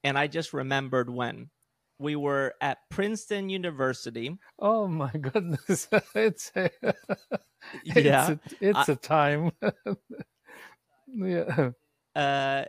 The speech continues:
Speaker 1: I had just recorded a podcast with then Barbell Shrugged, and then I was, um, scheduled to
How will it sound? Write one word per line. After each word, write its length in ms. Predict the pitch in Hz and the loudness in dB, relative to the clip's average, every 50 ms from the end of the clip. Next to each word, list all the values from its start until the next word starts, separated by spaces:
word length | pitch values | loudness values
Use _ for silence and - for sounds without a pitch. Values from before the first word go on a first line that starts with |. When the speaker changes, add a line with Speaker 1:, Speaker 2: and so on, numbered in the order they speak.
| - _ _ - | -8 _ _ -4
Speaker 1:
I 60 | 135 | -2
had 220 | 139 147 147 139 123 | -2 -2 -2 -2 -4
just 260 | 165 170 185 - - | -4 -4 -4 -4 -8
recorded 480 | 208 185 - - 180 170 165 165 165 | -10 -10 -6 -4 -2 -2 -2 -2 -2
a 60 | 156 - | -4 -4
podcast 760 | - - 156 143 139 139 - - 151 139 135 151 - - | -4 -2 0 0 0 -2 -4 -4 -2 -2 -2 -2 -4 -8
with 300 | - 135 135 127 - - - _ _ _ _ _ - | -8 -6 -6 -6 -8 -10 -20 _ _ _ _ _ -16
then 400 | 139 127 131 135 135 147 156 147 | -8 -2 0 2 2 2 0 -2
Barbell 500 | 139 143 131 135 139 135 151 147 156 143 | 0 0 2 0 0 0 -2 -2 -2 -4
Shrugged, 640 | - - - - 131 120 123 120 131 143 151 - - _ _ _ _ _ _ _ _ _ _ - | -6 -10 -6 -4 -2 -2 -2 -2 -4 -8 -12 -20 -20 _ _ _ _ _ _ _ _ _ _ -8
and 180 | 147 147 147 143 | -8 -6 -4 -4
then 140 | 156 170 185 | -4 -2 -2
I 120 | 180 175 | -2 -2
was, 420 | 160 151 147 139 135 135 - - _ _ - | -2 -2 -2 -2 -2 -4 -8 -14 _ _ -2
um, 580 | 139 131 123 123 123 123 123 123 120 104 104 | -2 0 0 -2 -2 -4 -6 -8 -10 -10 -10
scheduled 800 | - - - - - 202 214 220 185 - 135 123 123 123 135 - | -10 -12 -8 -4 0 0 0 0 -2 -4 -4 -4 -4 -6 -8 -8
to 600 | - - 151 143 139 135 131 127 131 - - - | -6 -4 -2 0 0 0 -2 -2 -4 -6 -10 -14